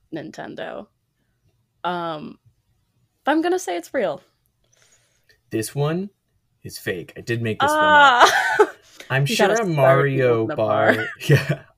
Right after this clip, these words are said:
Speaker 2: I'm sure there's a bar like it that exists somewhere, but I really, I just like the idea of one where they refuse to break character.
Speaker 1: <laughs>
Speaker 2: And I saw in my head someone, like,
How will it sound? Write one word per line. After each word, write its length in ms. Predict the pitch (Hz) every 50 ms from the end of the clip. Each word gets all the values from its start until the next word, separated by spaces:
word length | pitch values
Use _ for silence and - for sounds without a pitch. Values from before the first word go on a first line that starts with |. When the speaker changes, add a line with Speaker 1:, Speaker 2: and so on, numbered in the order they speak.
| -
Speaker 2:
I'm 160 | - 107 117 -
sure 280 | - - 180 170 202 214
there's 160 | 214 - 170
a 40 | 165
bar 260 | - - 120 123 120 113
like 260 | 104 104 101 - -
it 100 | - -
that 100 | 113 107
exists 340 | 101 101 101 110 101 - -
somewhere, 440 | - 98 95 104 113 123 147 175 185
but 380 | 147 - - 104 101 98 - _ _ _ _ _ _ _ _ _ -
I 120 | - 110
really, 520 | 117 113 110 113 117 113 120 120 113 -
I 100 | - 107
just 200 | 107 113 113 -
like 160 | 117 104 98 -
the 100 | 120 107
idea 320 | 101 101 104 104 101 101
of 120 | 98 95
one 220 | 101 101 98 98 98
where 120 | 98 101
they 120 | 98 98 95
refuse 500 | 92 95 92 - - 95 90 90 92 -
to 100 | - -
break 220 | - - - -
character. 520 | - 95 95 90 90 - - 123 143 160 _ _ _ _ _ _ - -
Speaker 1:
<laughs> 60 | 226 - - - 339 - - - 466 - - 480 - _ -
Speaker 2:
And 100 | 123 120
I 100 | 120 120 117
saw 260 | - - 117 113 117
in 80 | 120 123
my 100 | 123 117 110
head 240 | 113 104 104 101 -
someone, 380 | - - 98 101 104 104 101
like, 380 | 98 95 95 95 92 - -